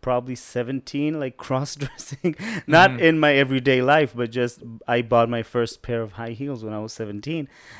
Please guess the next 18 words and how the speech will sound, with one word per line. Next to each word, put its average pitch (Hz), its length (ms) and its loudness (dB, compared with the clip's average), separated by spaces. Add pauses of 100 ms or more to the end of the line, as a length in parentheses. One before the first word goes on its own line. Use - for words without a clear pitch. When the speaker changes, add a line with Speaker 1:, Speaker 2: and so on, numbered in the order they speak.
(140)
Speaker 1:
And 123 140 2
I 123 40 2
started 135 280 4
making 135 340 2
YouTube 143 340 2 (120)
videos 123 260 0
in 127 160 -4
the 123 80 -4
first - 480 0
year 147 300 2
that 135 220 -2
YouTube 131 600 -2
existed. 110 600 -2
Like, 90 240 -16
in 104 120 -14
the 104 100 -10
first - 440 -6
year, 123 280 -4